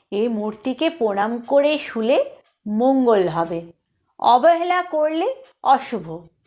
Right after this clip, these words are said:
এসব ব্যাপারে আমার ভক্তি শ্রদ্ধা একটু কম আছে,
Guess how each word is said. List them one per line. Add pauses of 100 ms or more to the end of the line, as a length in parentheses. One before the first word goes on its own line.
(960)
এসব
ব্যাপারে (320)
আমার
ভক্তি
শ্রদ্ধা
একটু (240)
কম
আছে,